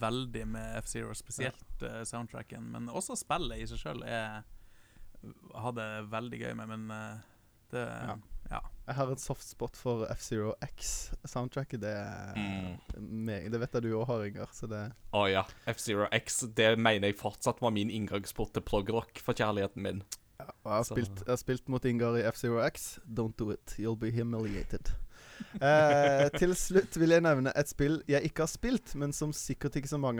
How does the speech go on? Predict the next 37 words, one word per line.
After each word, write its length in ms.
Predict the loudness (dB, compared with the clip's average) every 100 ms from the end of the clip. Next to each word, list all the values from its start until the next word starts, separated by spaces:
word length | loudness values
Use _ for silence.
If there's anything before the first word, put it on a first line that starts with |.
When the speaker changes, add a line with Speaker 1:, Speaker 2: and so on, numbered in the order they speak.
| 0
Speaker 2:
har 160 | 0
hørt 180 | -2 -2
om. 120 | -2 0 -2 -4 -12 -20 -20 -20 -20 -10
Eh, 680 | 0 2 4 2 0 0 -4 -8 -14 -4
det 140 | 0
ble 120 | 2 6
bare 240 | 6 4
sluppet 320 | 0 -2 0
i 20 | 4
Japan, 420 | 4 2 0 0
og 100 | -4
med 100 | -2
tanke 240 | -2 -2
på 100 | -4
min 140 | -4 -4
forkjærlighet 480 | -2 -4 -2 -4 -4
for 100 | -4
serien, 440 | 2 2 4 0
og 120 | -2 -4
generelt 420 | 0 2 2 2
hvor 80 | -4
godt 200 | -4 -4
jeg 100 | 0
kjenner 200 | 0 0
storyen 400 | -2 0 0 0
i 20 |
serien, 380 | 0 2 2 0
så 120 | -4 -2
ser 140 | 2 4
jeg 80 | 2
ikke 100 | -4
bort 180 | -6 -2
fra 160 | 0
at 80 | 2
jeg 100 | 0
skaffer 280 | -2 -2 0
meg, 220 | 0 0